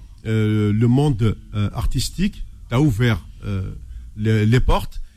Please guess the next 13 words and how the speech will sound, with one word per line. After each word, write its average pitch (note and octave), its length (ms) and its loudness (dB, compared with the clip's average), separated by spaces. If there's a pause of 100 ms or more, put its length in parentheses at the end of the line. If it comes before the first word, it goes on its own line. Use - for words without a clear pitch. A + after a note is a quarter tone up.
(280)
Tu - 160 -6
as A#2 80 0
continué D3+ 800 0 (400)
à C3 100 -6
travailler, A#2 760 0 (360)
euh, A2+ 260 -2
puisque - 220 -10
tu B2+ 100 -6
m'as A#2 120 4
parlé B2 260 2
quand A2+ 120 -4
même, B2+ 240 0
euh, G#2+ 80 0